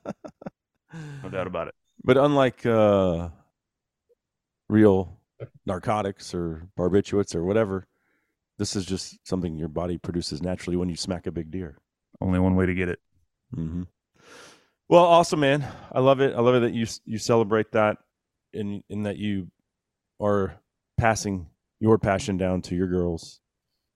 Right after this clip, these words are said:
Speaker 2: Uh, it, my son is not a rock like that. Um, he's, he's killed four animals and he has not missed, um,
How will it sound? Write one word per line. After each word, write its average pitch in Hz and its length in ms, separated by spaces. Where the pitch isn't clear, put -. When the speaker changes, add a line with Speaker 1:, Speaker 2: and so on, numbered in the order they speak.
Speaker 2:
Uh, 87 380
it, 104 140
my 135 120
son 156 200
is 98 140
not 101 340
a 92 80
rock 85 360
like 87 240
that. 80 260
Um, 78 460
he's, 135 320
he's 139 200
killed 180 280
four 135 240
animals 104 580
and 107 160
he 117 160
has 110 140
not 117 220
missed, - 560
um, 85 480